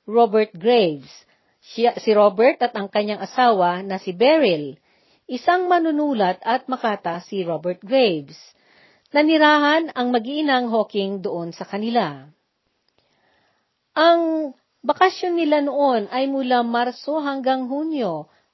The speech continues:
mil novecientos cincuenta y uno, nineteen fifty-one. At habang sila'y naroroon, ipinasama ni Isabel si Stephen na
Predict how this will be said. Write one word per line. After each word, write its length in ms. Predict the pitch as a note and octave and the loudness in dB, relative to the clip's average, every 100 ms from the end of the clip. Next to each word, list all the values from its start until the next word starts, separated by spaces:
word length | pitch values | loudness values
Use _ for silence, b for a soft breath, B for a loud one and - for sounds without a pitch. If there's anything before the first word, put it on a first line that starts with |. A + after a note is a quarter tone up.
| - | -10
mil 320 | G3+ A#3 D4 | -2 0 0
novecientos 800 | C4 G3 G3 - A3 G3+ G#3+ C4+ | -2 -2 -4 -4 -6 -6 -6 -8
cincuenta 480 | - F#3 F#3+ F3+ G3 | -10 -10 -10 -8 -8
y 140 | G3 | -8
uno, 420 | C#4 E4 A#3+ D3+ D#3+ | -8 -8 -8 -8 -12
nineteen 540 | D#3+ F3+ F#3 G3 F#3+ | -14 -14 -12 -12 -12
fifty-one. 840 | A3 G3 A#3 B3 C#4+ A#3 D3+ C#3+ - b b b b b | -16 -16 -10 -6 -4 -6 -8 -14 -20 b b b b b
At 180 | C#4+ D4+ - | -2 -2 0
habang 320 | F4 F#4 F4+ | 0 0 -2
sila'y 380 | - D#4 D4+ D4+ | -2 2 4 4
naroroon, 1040 | C#4 C4 A#3 G#3 G#3 - G3 D3+ D3+ E3+ - b b - | 2 0 0 -2 -6 -6 -6 -8 -12 -16 -18 b b -10
ipinasama 800 | B3+ D#4 C#4+ C4+ C4+ C4 C4 C4+ | -6 -2 0 0 0 0 0 -2
ni 160 | B3 | -2
Isabel 540 | G3+ A#3+ F#3+ E3 E3 G3+ | -6 -6 -4 -2 -4 -8
si 140 | - | -12
Stephen 640 | - - D4 D4 F#3+ E3+ G#3 - b _ | -14 -6 -4 -4 -6 -8 -12 -18 b _
na 180 | A#3 | -2